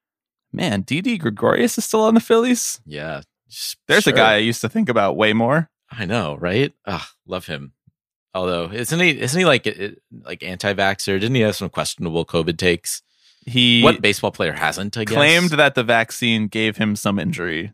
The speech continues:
Speaker 1: that
Speaker 2: Oh, right.
Speaker 1: it didn't.
Speaker 2: Mm-hmm.
Speaker 1: But that's, that's neither here nor there. We're now completely off the rails in the po-, in the intro to the
Speaker 2: Should
Speaker 1: podcast.
Speaker 2: hoo-, hook up with Nicki Minaj's cousin.
Speaker 1: Um, <laughs>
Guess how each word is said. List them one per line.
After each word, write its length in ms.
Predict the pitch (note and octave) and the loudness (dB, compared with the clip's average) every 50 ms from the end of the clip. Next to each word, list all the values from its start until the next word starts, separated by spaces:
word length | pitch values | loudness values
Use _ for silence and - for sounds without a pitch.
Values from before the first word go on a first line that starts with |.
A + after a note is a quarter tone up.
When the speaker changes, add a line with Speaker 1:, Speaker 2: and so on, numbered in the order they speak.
| _ - | _ -4
Speaker 1:
that 100 | - G2 | 0 2
Speaker 2:
Oh, 520 | G2+ G2+ G2+ G2 G2 F#2+ F#2+ F#2+ F#2 F#2 | 4 4 4 4 2 2 2 2 2 2
right. 140 | F2+ F2 E2 | 2 0 0
Speaker 1:
it 40 | D#2+ | 0
didn't. 340 | G#2 F#2+ F2+ D2 A#1 - _ _ _ _ _ | 0 -2 -4 -6 -8 -10 _ _ _ _ _
Speaker 2:
Mm-hmm. 100 | - F#2 | -8 -4
Speaker 1:
But 180 | - - E2+ - _ _ _ | -4 -4 -4 -6 _ _ _
that's, 460 | - - - _ - - - - _ _ _ _ - | -8 -8 -8 _ -16 -18 -18 -18 _ _ _ _ -6
that's 260 | - A#2+ - - - | -6 -6 -4 -4 -4
neither 280 | B2+ B2 A#2 A2+ A2 A#2 | 0 4 4 4 4 4
here 260 | A#2+ E3+ F#3 F3+ F#3 | 4 4 4 4 4
nor 220 | F#3 F#3 F3+ E3 C#3+ | 4 4 2 2 4
there. 360 | C3+ B2+ A#2+ A#2 A#2 A#2 - | 4 4 4 4 4 2 2
We're 160 | B2 C#3 C#3 | 2 0 2
now 240 | D3 E3 E3+ F#3+ F3 | 2 2 2 2 0
completely 440 | E3 G3 G3 - B3+ B3 F3 F3 D3+ | 0 -4 -4 -2 -2 0 2 4 4
off 160 | C#3+ C#3+ - | 4 4 2
the 100 | C3+ B2+ | 0 2
rails 240 | A#2+ A2+ A#2 A2 A2 | 2 2 2 0 0
in 80 | A2 | -4
the 60 | A2 | -4
po-, 160 | G#2 - A2 - | -4 -4 -6 -6
in 140 | - A#2+ A2+ | -4 -2 -2
the 100 | A2 A2+ | -2 0
intro 260 | A2 A2+ - - A#2 | -2 -2 0 0 -2
to 100 | A2+ - | -2 -2
the 40 | - | -8
Speaker 2:
Should 220 | - - F2+ - - | -4 -4 -4 -4 -4
Speaker 1:
podcast. 160 | - - - - - | -6 -6 -6 -8 -10
Speaker 2:
hoo-, 80 | - - | -4 -2
hook 160 | - G2 - | -2 2 2
up 120 | G2+ E2+ | 2 2
with 140 | G#2 A2 F2+ | 2 -2 -2
Nicki 180 | F#2 F2 - F2+ | -2 -6 -4 -4
Minaj's 460 | E2+ E2+ E2 D#2+ D#2+ D#2 E2+ F2 - | -4 -2 -2 -2 -2 -4 -4 -8 -10
cousin. 420 | _ - D#2+ D#2 - E2 E2 E2+ F2 - _ _ _ - | _ -10 -14 -12 -10 -10 -10 -10 -12 -16 _ _ _ 0
Speaker 1:
Um, 400 | G2+ C3 B2+ C3 B2 C3+ C3+ C3 - - - - | 2 2 2 2 0 -2 -4 -4 -6 -6 -6 -6
<laughs> 580 | - - - E3 D3 - - F#3+ - - - | -6 -4 -2 -2 -4 -2 -2 -4 -4 -2 -8